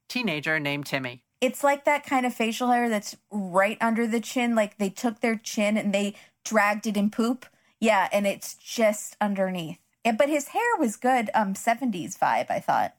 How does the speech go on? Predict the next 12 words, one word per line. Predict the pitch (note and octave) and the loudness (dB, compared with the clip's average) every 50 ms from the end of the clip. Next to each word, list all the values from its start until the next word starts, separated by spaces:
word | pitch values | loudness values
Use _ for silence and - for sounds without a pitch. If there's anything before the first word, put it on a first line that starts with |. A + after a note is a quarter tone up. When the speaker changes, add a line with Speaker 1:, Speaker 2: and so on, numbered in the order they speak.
| _ - | _ 0
Speaker 1:
I | F#3+ G3+ A3+ | 2 2 2
don't | B3+ C#4 B3+ F3 F3+ | 2 0 -2 -4 -4
think | A3+ G#3+ G#3 | -6 -6 -4
that | G3+ F#3+ | -4 -4
he | F3 F#3+ | -4 -4
would | F3+ D3+ D3 F3+ F#3+ F#3 | -6 -4 0 0 0 0
have | F3+ - | 0 -2
had | - D#3+ E3+ E3+ E3 C#3+ | 2 2 2 2 2 2
that | D#3 D3 D3 - - | 0 0 0 0 -2
under | D#3 D#3 D#3+ D3+ D3 C#3+ C#3 C3+ B2 - _ _ - | -4 -4 -2 -2 -2 -2 -2 -2 -4 -8 _ _ -14
hair, | - - F#3 E3+ D#3 D3 C3+ B2+ - - _ _ | -8 -4 -2 -2 0 -2 -2 -4 -6 -12 _ _
though. | - B2+ A#2+ G#2+ - - - | -2 -2 -2 -2 -6 -10 -14